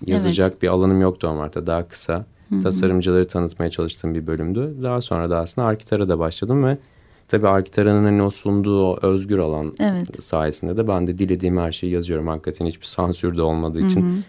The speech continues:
Speaker 2: Bir
Speaker 1: ben de
Speaker 2: vuruş
Speaker 1: bunu
Speaker 2: kısıtlaması
Speaker 1: Evet,
Speaker 2: falan.
Speaker 1: hiçbir kısıtlama yok. Ben de bunu sonuna kadar <laughs> kullanan yazarlardan biriyim ki
Speaker 2: Hı hı.
Speaker 1: Arkitara'da aslında benim gibi başka yazarlar da var.
Speaker 2: Hı hı.
Speaker 1: Ee, benimki tabii ki daha çok hani mobilyayla ve
Speaker 2: Evet.
Speaker 1: gündelik aslında tasarım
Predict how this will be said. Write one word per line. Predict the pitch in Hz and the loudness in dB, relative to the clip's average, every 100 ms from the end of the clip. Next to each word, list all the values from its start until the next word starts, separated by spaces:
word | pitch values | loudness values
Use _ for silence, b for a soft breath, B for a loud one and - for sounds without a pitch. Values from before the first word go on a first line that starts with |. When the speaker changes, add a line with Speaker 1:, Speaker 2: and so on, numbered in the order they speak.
| - | 2
Speaker 2:
Bir | 214 | 4
Speaker 1:
ben | 214 | 6
de | |
Speaker 2:
vuruş | 220 185 | 6 4
Speaker 1:
bunu | 185 | 4
Speaker 2:
kısıtlaması | 190 208 190 190 180 98 | 4 2 0 0 2 4
Speaker 1:
Evet, | 98 98 92 | 4 4 4
Speaker 2:
falan. | 101 175 | 0 0
Speaker 1:
hiçbir | 90 92 | 0 -2
kısıtlama | 90 - 98 82 85 | -2 -4 -4 -4 -2
yok. | 101 107 | -2 0
Ben | 90 87 | 0 0
de | 87 | -2
bunu | 90 | -2
sonuna | 87 92 90 87 | -2 -4 -2 -4
kadar | 78 85 95 113 | -4 -2 -2 -2
<laughs> | 95 | -2
kullanan | 92 90 87 90 | -2 0 2 2
yazarlardan | 92 87 90 87 82 82 95 95 | 0 0 0 0 -2 -2 -2 0
biriyim | 92 82 | 0 -2
ki | 85 104 98 | -2 0 2
Speaker 2:
Hı | 92 | 2
hı. | 92 | 0
Speaker 1:
Arkitara'da | 95 - 85 85 | -2 -2 -2 -2
aslında | 82 - 92 | -4 -2 0
benim | 87 90 | 2 2
gibi | 87 | 0
başka | 87 87 - 92 | 0 -2 -2 -2
yazarlar | 87 87 87 85 | 0 0 0 -2
da | 82 | -2
var. | 92 113 - | -6 -4 -2
Speaker 2:
Hı | |
hı. | 190 185 185 180 B - 82 | 0 2 0 -4 B -8 -4
Speaker 1:
Ee, | 82 87 | 0 4
benimki | 92 90 - | 4 2 0
tabii | 80 80 | -4 -2
ki | 95 | 0
daha | 90 90 | 2 0
çok | - - | -2 -4
hani | 82 | -2
mobilyayla | 82 85 90 85 78 78 90 | -2 -2 -2 -2 -2 -2 0
ve | 98 | 0
Speaker 2:
Evet. | 95 | 2
Speaker 1:
gündelik | 92 92 95 95 - - - | 2 4 2 0 -8 -20 -10
aslında | 85 - 92 - | -8 -4 -4 -2
tasarım | 90 - 90 87 | -4 0 2 2